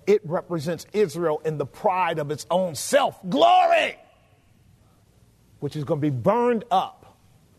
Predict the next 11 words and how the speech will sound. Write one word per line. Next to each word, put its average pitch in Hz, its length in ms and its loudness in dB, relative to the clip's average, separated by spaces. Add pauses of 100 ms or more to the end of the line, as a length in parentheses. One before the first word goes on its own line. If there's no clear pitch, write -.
(360)
by 156 160 0
the 147 120 -4
bramble. 139 520 -6 (1800)
That's 175 180 -2
what 190 200 -6
the 160 80 -6
rest 180 300 -2
of 175 60 -6
your 175 140 -4
text 214 420 -6
teaches. - 600 -14